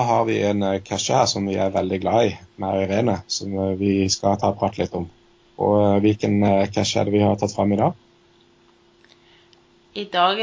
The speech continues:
Speaker 2: tenkte jeg å ta fram, eh, en cache som var på Oslo-regionens adventskalender i to tusen og sytten. Den heter, eh, Xmas null fire to tusen og sytten og Fred på jord.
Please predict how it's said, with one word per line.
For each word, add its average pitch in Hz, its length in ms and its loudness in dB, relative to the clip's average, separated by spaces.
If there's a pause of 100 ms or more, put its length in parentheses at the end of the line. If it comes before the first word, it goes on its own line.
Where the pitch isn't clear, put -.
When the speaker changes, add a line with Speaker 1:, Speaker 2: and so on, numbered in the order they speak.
(100)
Speaker 2:
tenkte 190 300 -10
jeg 165 80 -10
å 196 280 -6 (380)
ta 233 260 -12
fram, 180 480 -16
eh, 196 340 -8 (480)
en 190 180 -12
cache 190 360 -12
som 180 260 -14
var 160 260 -10 (140)
på 185 140 -10 (400)
Oslo-regionens 170 1160 -12
adventskalender 165 1040 -12
i 180 160 -10
to 185 160 -18
tusen 170 260 -10
og 208 60 -12
sytten. - 440 -12 (200)
Den 202 200 -8
heter, 190 1120 -2 (200)
eh, - 100 -12
Xmas - 640 -14
null 180 240 -12
fire 170 340 -10
to 165 140 -16
tusen 170 300 -10
og 190 60 -10
sytten 117 480 -14 (280)
og 190 180 -10
Fred 170 560 -12
på 202 140 -8
jord. 220 400 -6